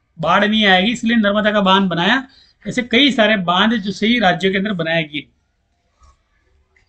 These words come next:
कहने का मतलब बहुत आसान भाषा के अंदर, जीवन में कोई भी उन्नति करनी हो तो सीख कर करें, समझ कर करें।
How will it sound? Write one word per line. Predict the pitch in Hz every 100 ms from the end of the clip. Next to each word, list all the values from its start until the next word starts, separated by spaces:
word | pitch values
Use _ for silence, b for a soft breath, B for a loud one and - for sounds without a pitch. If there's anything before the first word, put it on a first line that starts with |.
| _
कहने | 185 202
का | 226 226
मतलब | 208 202 240 240 - _ _
बहुत | 160 185 190
आसान | 175 208 214
भाषा | 190 180 202
के | 196
अंदर, | 202 208 262 262 _ _ 151
जीवन | 131 170 226 294 294
में | 240 226 262
कोई | 214 226
भी | 269
उन्नति | 220 220 208
करनी | 220 170 175
हो | 196
तो | 208
सीख | - 180
कर | - 180
करें, | 170
समझ | 185 170 156
कर | 165
करें। | 147 156